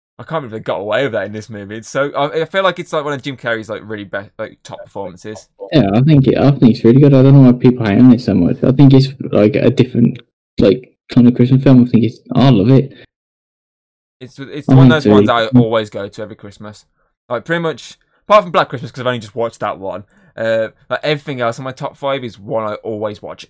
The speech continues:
Speaker 1: every Christmas time. I mean, I've, I've watched Gremlins already. I watched How the Grinch Stole Christmas already. I just go watch the other two. Uh, I watched Home Alone at some point, and obviously, uh, Muppets. I mean, we said we're gonna try and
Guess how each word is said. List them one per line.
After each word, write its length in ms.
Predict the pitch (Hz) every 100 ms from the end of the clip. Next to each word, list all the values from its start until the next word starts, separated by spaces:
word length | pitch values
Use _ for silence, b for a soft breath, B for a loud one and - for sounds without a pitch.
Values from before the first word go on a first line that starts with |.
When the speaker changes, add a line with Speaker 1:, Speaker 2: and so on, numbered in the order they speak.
| -
Speaker 1:
every 380 | 107 104 92
Christmas 460 | 90 - 95 101 98
time. 320 | - 95 90 - _ _ _
I 100 | -
mean, 220 | 113 113 113
I've, 200 | 113 120
I've 140 | 139 123
watched 220 | 135 -
Gremlins 260 | 113 104
already. 320 | 107 104 101 107
I 40 |
watched 260 | 110 117 123
How 160 | 117
the 100 | 107
Grinch 160 | 98 107
Stole 180 | - 101
Christmas 300 | - 104 -
already. 340 | 107 95 92 _ _
I 100 | -
just 140 | 110 -
go 120 | 110
watch 200 | 101 101
the 120 | 107
other 100 | 98
two. 260 | - 104 104 _ _ _ _ _ _ _
Uh, 420 | 104 98 92 92 90 _ _ 98
I 20 |
watched 220 | 104 -
Home 100 | 98
Alone 140 | 98
at 80 | 95
some 160 | 101 98
point, 240 | 101 98
and 100 | 101
obviously, 420 | 98 98 95 92 - _ _ _ _ -
uh, 180 | 101
Muppets. 580 | 95 101 104 104 - - -
I 40 |
mean, 360 | 139 143 123 - _ _ _ _ _ _
we 140 | 139 139
said 180 | 135
we're 80 | 123
gonna 180 | 120 110
try 200 | - 110
and 100 | 104